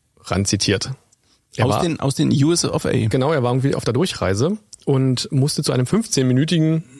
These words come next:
Speaker 1: äh, Gespräch
Speaker 2: Stell
Speaker 1: mit O-,
Speaker 2: dich ein.
Speaker 1: mit Oma.
Speaker 2: <laughs> „Jung, komm, hier
Speaker 1: Oma,
Speaker 2: hast du
Speaker 1: schubst
Speaker 2: fünf,
Speaker 1: mich nicht.
Speaker 2: fünf Mark.“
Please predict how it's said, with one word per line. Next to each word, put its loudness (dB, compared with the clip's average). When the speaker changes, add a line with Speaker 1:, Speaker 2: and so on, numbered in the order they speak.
Speaker 1:
äh, 0
Gespräch 0
Speaker 2:
Stell 0
Speaker 1:
mit 0
O-, 4
Speaker 2:
dich -4
ein. 0
Speaker 1:
mit 0
Oma. 0
Speaker 2:
<laughs> -8
„Jung, 0
komm, -2
hier 0
Speaker 1:
Oma, 2
Speaker 2:
hast -
du 2
Speaker 1:
schubst -2
Speaker 2:
fünf, 4
Speaker 1:
mich 4
nicht. 2
Speaker 2:
fünf -2
Mark.“ -2